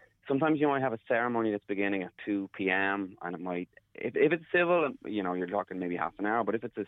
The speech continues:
if it's a church, an hour, maybe an hour and a half, and then by the time the ceremony's over until the, uh,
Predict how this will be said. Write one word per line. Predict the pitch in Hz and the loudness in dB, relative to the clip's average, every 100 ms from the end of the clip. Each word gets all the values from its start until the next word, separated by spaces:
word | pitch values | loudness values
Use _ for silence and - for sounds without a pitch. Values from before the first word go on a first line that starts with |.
| - | -6
if | 104 120 | -8 -6
it's | 131 | -10
a | - - | -10 0
church, | 135 139 - - - | 0 0 -4 -14 -12
an | - | -2
hour, | 110 120 117 | 0 2 2
maybe | 113 113 | 0 -2
an | 107 | -2
hour | 104 92 | -2 -4
and | 98 | -2
a | |
half, | 107 117 120 - - - - | -2 -2 -6 -12 -20 -20 -4
and | 104 | 2
then | 107 110 | 4 4
by | 107 | 2
the | 101 | 2
time | - 110 110 | 2 0 2
the | 98 - | 0 0
ceremony's | 98 98 90 92 | 0 0 -2 2
over | 113 120 110 | 2 4 2
until | 98 90 101 92 | 2 -2 -2 0
the, | 90 87 90 | 0 0 -2
uh, | 90 87 | 0 0